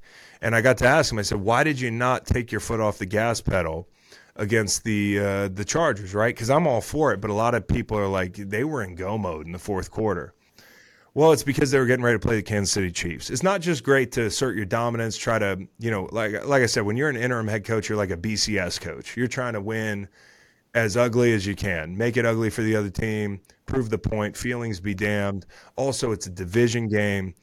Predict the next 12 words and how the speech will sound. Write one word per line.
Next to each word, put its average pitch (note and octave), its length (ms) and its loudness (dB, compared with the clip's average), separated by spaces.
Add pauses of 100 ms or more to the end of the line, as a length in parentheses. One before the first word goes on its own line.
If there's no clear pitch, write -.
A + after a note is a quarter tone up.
(120)
You G#2 100 -6
set A#2 280 0
a A2 60 2
tone, F#2+ 480 -4 (260)
and A2+ 140 -4
then A#2+ 140 -2
you C#3 80 0
go A#2+ 180 0
into A#2 160 0
a G2+ 60 0
Tuesday A2 800 0 (320)
practice B2 720 0